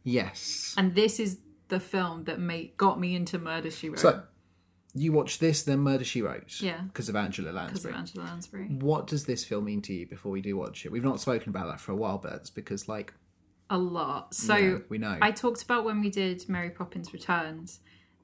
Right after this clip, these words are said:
Speaker 2: As a kid, I saw Bert and Mary Poppins as, like, my parents
Speaker 1: Yes.
Speaker 2: because they remind me of my actual parents. With this one, this did the same thing, except this is the, like,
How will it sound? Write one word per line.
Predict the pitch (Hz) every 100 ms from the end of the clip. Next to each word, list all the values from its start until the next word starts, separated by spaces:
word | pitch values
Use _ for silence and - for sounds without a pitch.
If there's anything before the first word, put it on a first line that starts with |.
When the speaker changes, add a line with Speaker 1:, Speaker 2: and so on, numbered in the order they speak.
| -
Speaker 2:
As | 202 196
a | 185
kid, | - - 180 151 160 - - _ _ _ -
I | 175 175 170 165 170 _ _ _ _
saw | - - - 190 180
Bert | 175 - 180 170 156 - -
and | 165 165
Mary | 160 156
Poppins | 165 175 165 160 156 -
as, | 175 151
like, | 156 - -
my | 160
parents | - - 165 156 -
Speaker 1:
Yes. | 196 - - -
Speaker 2:
because | 180 185
they | - 170
remind | 180 175 170 165 165
me | 165
of | 170 165
my | 160
actual | 160 185 - 151
parents. | - 151 156 160 165 - - - - _
With | 202 220 220
this | 196 196 -
one, | 185 190 233 247 - _ _ _ _ -
this | 180 202 202
did | 226 214
the | 202
same | 202 190 190 190
thing, | 190 175 160 165 202 - _ _ _ _ _ _ -
except | 202 - 202 196
this | - 202 220
is | 196
the, | 202
like, | 196 196 175 -